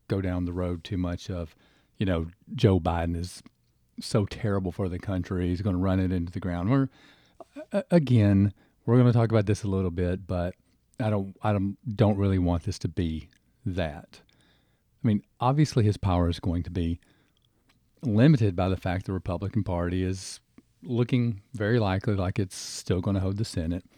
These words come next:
Don't see any reason why it's not gonna remain that way. So let's not overreact to what this is going to mean.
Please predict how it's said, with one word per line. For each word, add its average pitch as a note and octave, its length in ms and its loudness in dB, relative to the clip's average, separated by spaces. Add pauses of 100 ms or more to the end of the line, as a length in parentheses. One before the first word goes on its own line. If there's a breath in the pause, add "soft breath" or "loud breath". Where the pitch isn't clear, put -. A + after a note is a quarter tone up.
(200)
Don't F#2 140 0
see - 140 -6
any F#2 60 0
reason F#2+ 280 -2
why F2+ 240 -2 (180)
it's - 160 -8
not F#2+ 120 -4
gonna G2+ 120 0
remain F#2+ 300 4
that E2+ 160 -4
way. F2 280 -6 (680 soft breath)
So - 160 0
let's C3+ 200 6
not C3+ 180 4
overreact F#2+ 720 0
to - 140 -8
what F2+ 300 -2 (180)
this G#2+ 200 -4
is F#2+ 120 -10
going F#2 240 -2
to F#2 60 -2
mean. G#2 320 -2